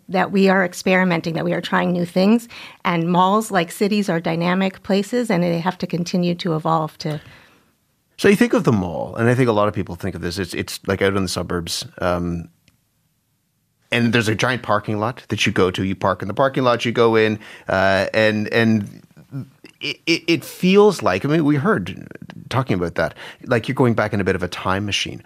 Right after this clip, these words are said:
Speaker 2: Why does that model not really work as much anymore?
Speaker 1: In many ways, the,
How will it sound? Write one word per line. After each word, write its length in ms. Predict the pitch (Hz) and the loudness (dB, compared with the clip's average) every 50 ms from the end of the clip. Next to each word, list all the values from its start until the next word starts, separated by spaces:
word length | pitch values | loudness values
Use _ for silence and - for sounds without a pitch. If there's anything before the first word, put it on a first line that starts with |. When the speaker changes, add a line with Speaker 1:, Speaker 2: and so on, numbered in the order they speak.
| - - - | -18 -8 -2
Speaker 2:
Why 160 | - 190 226 | 0 0 2
does 200 | 240 277 254 185 | 2 0 -2 0
that 360 | - 135 120 120 131 - - | 2 2 2 2 0 -2 -4
model 460 | - 135 110 98 95 98 95 92 85 87 | -4 -2 0 2 4 2 2 0 -2 -4
not 280 | 92 90 90 - - | -4 -4 -4 -4 -6
really 220 | 92 92 98 90 82 | -6 -4 -4 -4 -4
work 300 | - - 85 80 - - | -4 -4 -6 -6 -6 -8
as 120 | 85 - | -10 -10
much 220 | - 78 80 - | -10 -10 -8 -10
anymore? 440 | - - - - - - - - - - _ _ _ _ _ _ _ - - - - - - - _ _ _ _ _ _ _ _ _ _ _ _ _ _ _ _ | -12 -12 -12 -14 -16 -18 -20 -20 -20 -20 _ _ _ _ _ _ _ -18 -18 -18 -20 -20 -20 -20 _ _ _ _ _ _ _ _ _ _ _ _ _ _ _ _
Speaker 1:
In 120 | - 277 254 | -2 2 4
many 260 | 254 285 320 349 370 | 6 6 6 4 4
ways, 360 | 330 233 196 196 196 196 196 | 2 2 2 2 2 0 0
the, 300 | - 220 208 196 196 190 | 0 2 4 6 6 4